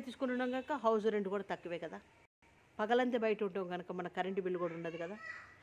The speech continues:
ఇట్లా ఈ విధంగా మనం ఆలోచించి దీనికి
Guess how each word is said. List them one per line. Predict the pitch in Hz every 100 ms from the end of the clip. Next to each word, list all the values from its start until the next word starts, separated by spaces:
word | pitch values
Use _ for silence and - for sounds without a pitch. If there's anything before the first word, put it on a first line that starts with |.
| - -
ఇట్లా | 359 381 226 214
ఈ | 294
విధంగా | 294 277 311 349
మనం | 339 277 208
ఆలోచించి | 220 254 233 208 - 208 262 214
దీనికి | 214 208 202 240